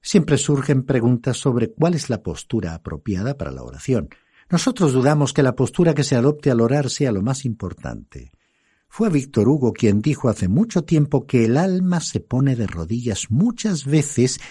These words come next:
indiferentemente de la posición en que se encuentre el cuerpo. O sea que la postura del espíritu de la persona es lo más importante. Sin embargo, si usted prefiere elegir una postura para orar, aquí tenemos un caso en que el que oraba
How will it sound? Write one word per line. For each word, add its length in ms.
indiferentemente 1000
de 80
la 100
posición 500
en 120
que 140
se 140
encuentre 600
el 140
cuerpo. 540
O 80
sea 180
que 120
la 140
postura 420
del 120
espíritu 500
de 80
la 140
persona 400
es 140
lo 80
más 300
importante. 960
Sin 240
embargo, 540
si 140
usted 260
prefiere 460
elegir 320
una 160
postura 480
para 300
orar, 380
aquí 320
tenemos 520
un 200
caso 380
en 220
que 200
el 180
que 180
oraba 460